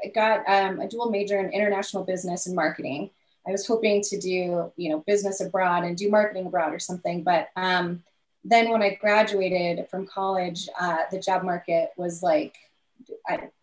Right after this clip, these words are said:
just not forgiving. And so, um, I took, my first job was actually, um, for a construction company as a, um, business manager. And the, um,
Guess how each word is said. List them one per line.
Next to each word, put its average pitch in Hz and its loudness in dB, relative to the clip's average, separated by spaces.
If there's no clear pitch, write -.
just - -8
not 180 -2
forgiving. 165 -4
And 196 0
so, 185 4
um, 190 2
I 190 -2
took, 196 2
my 190 -2
first 202 0
job 185 0
was 180 -2
actually, 180 -2
um, 165 -2
for 185 2
a 175 0
construction 196 -2
company 175 -4
as 185 0
a, 180 -2
um, 160 -6
business 220 2
manager. 175 -2
And 175 -4
the, 170 0
um, 180 -6